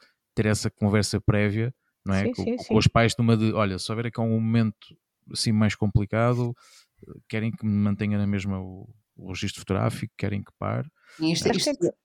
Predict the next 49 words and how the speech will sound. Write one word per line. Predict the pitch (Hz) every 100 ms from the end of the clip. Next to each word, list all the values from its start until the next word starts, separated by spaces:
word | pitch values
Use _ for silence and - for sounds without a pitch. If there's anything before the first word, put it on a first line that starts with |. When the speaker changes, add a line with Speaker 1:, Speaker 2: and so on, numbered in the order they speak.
| _ _ _
Speaker 3:
isto | 185 190
é |
feito | 185 185 185 185
num | 185
tal | 180 170
namoro | 170 170 170 165
que | 165
nós | 165 -
falamos | - 151 156 165
no, | 160 156
no | 156 151
episódio | 147 147 147 147 147
passado, | 156 151 147 147
não | 175 156
é? |
No | 160 156
tal | 165
namoro | 160 160 156 -
que |
nós | 165 160
fazemos | 165 156 156 -
com | 151 165
eles, | 175 175 170 - - - - -
tais | 151 139
con-, | 156 151 -
conversas | - 135 143 139 156
prévias, | - 170 170 180 175 180 185 - - - - - -
ah, | 170 165 165 160
nós | 156 147
falamos | 160 165 165
muito | 180 185 175
sobre | 160 151
a | 143
vida | 151 147 139
deles, | 147 175 180 -
sobre | 135
a | 131
nossa | 135 143
vida, | 135 151 175 175 - _
pronto, | 190 131 135
para, | -
para | -
as | 139
tais | 143 135
energias | 151 147 139 147 139
fluírem, | - 160 165 175 196 - - - _
mas | 160 170 170
também | 175 170
há, | 170 170